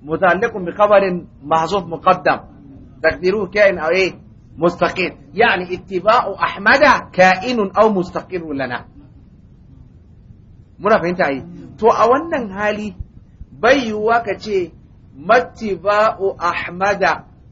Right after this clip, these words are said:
illa lana. Ba bai yiwuwa ba, ghair fasih. Amma abin da aka fi so ka ce ma lana illa ittiba'u, ka gabatar da khabar akan mubtada.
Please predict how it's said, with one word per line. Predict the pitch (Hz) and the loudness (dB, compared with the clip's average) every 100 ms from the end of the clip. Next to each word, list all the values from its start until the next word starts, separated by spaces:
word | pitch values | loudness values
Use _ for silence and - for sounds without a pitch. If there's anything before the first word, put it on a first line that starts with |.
| - | -10
illa | 180 180 180 180 | -4 0 2 4
lana. | 165 143 135 127 - - - - - - - - | 2 0 -4 -8 -12 -20 -20 -20 -20 -20 -20 0
Ba | 160 180 | 4 4
bai | 240 220 | 4 2
yiwuwa | 170 170 170 | 0 2 2
ba, | 165 - - | 0 -4 -10
ghair | 143 214 208 | -6 -4 -4
fasih. | 151 - 147 - - - - - - - - - - - - - - - - - - | -6 -6 -6 -8 -20 -20 -20 -20 -20 -20 -20 -20 -20 -20 -20 -20 -20 -20 -20 -20 -4
Amma | 165 180 262 | -2 0 0
abin | 320 233 | -2 -4
da | 220 | -6
aka | - 190 | -6 -8
fi | 185 | -10
so | 226 185 - - - | -10 -10 -14 -20 -6
ka | 185 | -6
ce | 180 233 | -4 -6
ma | 185 190 214 220 | -4 0 2 2
lana | 208 170 170 175 180 - - - - - | 0 0 2 2 2 0 -16 -20 -20 -8
illa | 196 202 214 | -8 -4 -4
ittiba'u, | 214 185 156 175 180 110 143 - | -6 -10 -4 0 0 0 -8 -10
ka | 147 | -4
gabatar | 180 190 202 208 | -2 0 -2 -6
da | 170 | -10
khabar | 147 160 139 135 | -8 -4 -4 -6
akan | 131 | -12
mubtada. | 127 117 - | -12 -14 -14